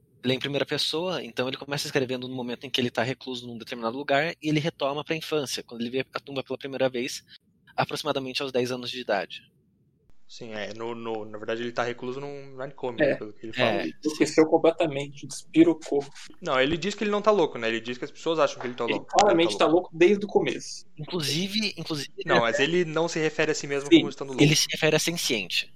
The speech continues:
Speaker 1: Ele, ele acha que ele é um senciente, ele consegue sentir mais coisas do que as pessoas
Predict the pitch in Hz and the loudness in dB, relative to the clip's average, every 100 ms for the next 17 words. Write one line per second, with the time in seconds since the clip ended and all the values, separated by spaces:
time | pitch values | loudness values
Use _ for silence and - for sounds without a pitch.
0 | - 123 123 131 131 139 - 147 139 - | -6 -2 2 4 4 4 0 -4 -4 -6
1 | 156 - 131 - 107 117 - - 147 - | -6 -4 -6 -8 -10 -6 -4 -2 -4 -6
2 | 147 147 - 147 143 151 143 147 - 135 | -4 -4 -2 -4 -4 -6 -4 -4 -4 -6
3 | - 120 95 | -4 -2 -4